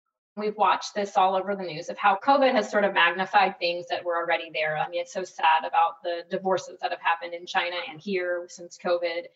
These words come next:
Penn State just did some studies on the rise of depression, even among young people in the family unit. And so I think covid has only brought stuff to the surface. If there were troubles there, I think it only magnified these things. I also think it's been super positive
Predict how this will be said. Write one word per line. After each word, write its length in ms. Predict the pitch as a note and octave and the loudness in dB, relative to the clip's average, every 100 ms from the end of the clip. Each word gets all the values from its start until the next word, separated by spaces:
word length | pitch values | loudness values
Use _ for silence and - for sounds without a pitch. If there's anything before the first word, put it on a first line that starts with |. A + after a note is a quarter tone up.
| _ | _
Penn 160 | B3 B3 | 0 0
State 260 | - F#4 G#3 | 2 2 2
just 180 | G3 | -2
did 140 | G#3 G3 | 0 -2
some 220 | - F#3 | -2 -4
studies 460 | - F3+ F3 F3 F3+ | 2 2 2 -2 -4
on 180 | F3 F#3+ | -4 -2
the 120 | F3+ | 0
rise 380 | E3+ E3+ F3 - | 2 2 0 -4
of 140 | - | -10
depression, 500 | - - C#4 - F#3+ | -10 0 0 0 -2
even 220 | F#3+ F#3 | -4 -4
among 360 | F3 F3+ F3 F3 - | -6 -6 -8 -10 -2
young 340 | F#3+ D4+ E4+ | 4 4 4
people 400 | - F#3 - D3+ - | 0 -4 -6 -8 -6
in 80 | F#3+ | -6
the 80 | F3+ | -4
family 400 | F3+ E3 E3 E3 | -4 -4 -4 -10
unit. 380 | D#3+ D#3 - - - | -10 -8 -8 -8 -4
And 100 | G#3 | 0
so 140 | A#3+ G3 | 2 2
I 80 | |
think 380 | A3+ C4+ A#3 - | 4 2 2 0
covid 220 | D4+ D#4 | 4 6
has 140 | C4+ C4 | 4 4
only 380 | B3 A3+ A3 G3 | 2 2 2 2
brought 400 | F3+ G3 F#3+ - | 4 6 6 4
stuff 260 | G3+ F3+ | 0 -2
to 120 | - F#3 | -4 -8
the 120 | F3 | -8
surface. 580 | - - F3 - - G#3 | -6 -4 -4 -8 -8 -8
If 120 | - | -4
there 140 | G#3 | -2
were 80 | G3+ | -2
troubles 440 | - C4+ C#4 C4 G3 | 2 4 4 2 2
there, 340 | G3 F#3+ F3 - | 0 0 -2 -4
I 60 | |
think 260 | F#3+ G3 G3 | -6 -6 -4
it 100 | - | -4
only 480 | G3 F#3+ F3+ F3 - | -6 -8 -8 -10 -4
magnified 760 | G3+ G#3 F#3+ F3+ - F3+ F3+ F#3+ | 2 4 4 0 -4 -4 -4 -6
these 280 | G3 - | -8 -8
things. 420 | - - - - - | -8 -6 -8 -8 2
I 100 | B3+ | 6
also 420 | C#4 C4+ C4 - | 6 6 0 0
think 300 | - B3 - | 4 4 2
it's 160 | - - - | -2 -8 0
been 160 | B3+ A3 | 2 4
super 320 | C4+ B3+ G3 | 2 0 0
positive 580 | - A3 F#4 F#4+ G#3+ F#3+ | 2 4 4 4 0 0